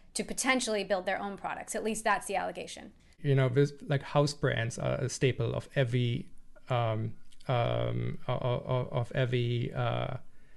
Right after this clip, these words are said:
Speaker 2: um, grocery store, of every, uh, superstore.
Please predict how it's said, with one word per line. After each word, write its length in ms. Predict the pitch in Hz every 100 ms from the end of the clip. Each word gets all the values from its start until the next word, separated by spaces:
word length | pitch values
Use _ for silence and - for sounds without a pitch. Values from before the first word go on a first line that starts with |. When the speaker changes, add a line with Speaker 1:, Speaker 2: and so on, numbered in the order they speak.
| - - - - - - - - 131
Speaker 2:
um, 280 | 123 113
grocery 460 | 113 135 143 151 143
store, 560 | 139 143 135 135 135 139
of 240 | - 117 -
every, 560 | 123 123 123 120 120
uh, 140 | - 113
superstore. 840 | - 139 135 - - 120 117 117